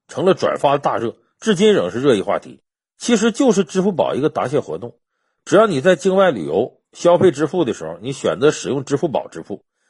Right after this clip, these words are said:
或者是转发支付宝指定的带有一条锦鲤标志的图片，你就有机会啊被抽中为中国锦鲤。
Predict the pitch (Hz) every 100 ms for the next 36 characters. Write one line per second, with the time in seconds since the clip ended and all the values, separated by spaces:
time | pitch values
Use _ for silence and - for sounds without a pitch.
0 | _ 214 185 127 175 - 76 76 160 165
1 | 170 170 123 156 - 73 165 180 107 78
2 | - _ _ _ 180 151 135 156 143 139
3 | 143 147 - 131 123 135 - 101 143 -
4 | _ _ _ _ 117 123 196 117 - 139
5 | 139 139 82 - 139 135 - 135 147 110
6 | 110 135 127 92 101 101 78